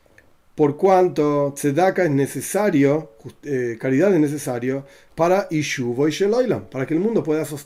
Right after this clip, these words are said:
sostenerse, subsistir. Obvio que hay gente con muchísimo, muchísimo dinero. Hace poco, no sé cuántos años, diez años, qué sé yo, Bill Gates, un tipo con muchísimo dinero, a pesar de que a mí no me gusta Microsoft, <laughs> pero ese es otro problema.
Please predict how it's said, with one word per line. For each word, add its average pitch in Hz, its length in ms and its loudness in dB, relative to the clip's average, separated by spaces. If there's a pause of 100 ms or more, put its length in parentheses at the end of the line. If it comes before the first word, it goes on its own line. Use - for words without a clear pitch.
(120)
sostenerse, 147 720 -4
subsistir. 156 760 -6 (500)
Obvio 240 260 0
que 156 60 -2
hay 143 60 0
gente 147 220 -2
con 139 120 -2
muchísimo, 180 600 -4
muchísimo 214 480 -2
dinero. 202 480 2 (760)
Hace 131 220 -6
poco, 151 520 2
no 120 80 -2
sé 139 140 -4
cuántos 135 260 -4
años, 165 260 2
diez 160 200 4
años, 202 200 4
qué 190 100 2
sé 214 40 0
yo, 233 160 2
Bill 165 220 2
Gates, 196 460 4
un 131 100 -10
tipo 156 260 -4
con 127 100 -4
muchísimo 170 400 0
dinero, 240 280 6
a 151 40 0
pesar 147 180 0
de 151 60 2
que 143 60 0
a 143 40 0
mí 170 60 2
no 156 120 2
me 156 60 2
gusta 175 220 0
Microsoft, 180 600 0
<laughs> - 40 -20
pero 190 120 0
ese 185 100 0
es 190 80 -6
otro 208 160 0
problema. 214 540 4